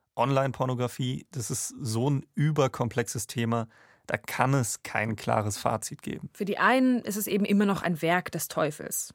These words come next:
Speaker 2: Für die anderen einfach ein stinknormales Big-Data-Geschäft, das man optimieren kann, als würde man Schuhe verkaufen. Wie geht es aber denen, die das am Ende am meisten betrifft,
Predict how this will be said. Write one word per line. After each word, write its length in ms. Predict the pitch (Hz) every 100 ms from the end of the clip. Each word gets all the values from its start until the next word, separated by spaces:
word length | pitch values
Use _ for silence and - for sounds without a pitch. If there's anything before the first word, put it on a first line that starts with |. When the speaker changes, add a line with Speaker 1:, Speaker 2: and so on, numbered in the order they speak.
| _ _ _
Speaker 2:
Für 100 | -
die 120 | 202
anderen 300 | 240 294 311
einfach 260 | - 233 233
ein 100 | 233
stinknormales 840 | - 254 247 208 185 180 196 -
Big-Data-Geschäft, 1160 | - 185 - 175 175 165 147 151 - - - -
das 160 | 180 175
man 80 |
optimieren 480 | 165 190 185 202 196
kann, 320 | - 165 170 -
als 180 | 190
würde 140 | 202 226
man 140 | 262
Schuhe 280 | - 226 170
verkaufen. 520 | - - 127 117 - - _ _ _ _ _ _ _ _ _ _ _
Wie 120 | 226
geht 180 | 220 247
es 120 | 294
aber 180 | - 208
denen, 640 | 170 180 190 240 285 269 220
die 100 | 214
das 180 | 226
am 120 | - -
Ende 300 | 185 226 262
am 100 | 233
meisten 340 | 214 233 -
betrifft, 520 | 156 - - - -